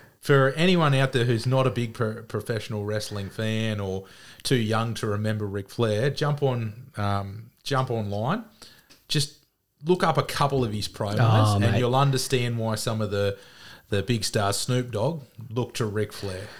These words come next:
Speaker 2: Yeah, and it was really, I thought it did a really good job, the documentary, 'cause I, I'd watched it a long time ago and then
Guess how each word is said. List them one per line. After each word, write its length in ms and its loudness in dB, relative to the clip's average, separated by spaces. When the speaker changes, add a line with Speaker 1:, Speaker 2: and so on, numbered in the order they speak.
Speaker 2:
Yeah, 140 10
and 220 8
it 40 10
was 180 6
really, 340 10
I 120 8
thought 240 8
it 100 4
did 160 8
a 40 10
really 360 10
good 200 4
job, 280 4
the 80 6
documentary, 640 2
'cause 140 4
I, 240 6
I'd 140 4
watched 260 2
it 80 2
a 20 6
long 260 4
time 240 2
ago 320 4
and 160 4
then 320 2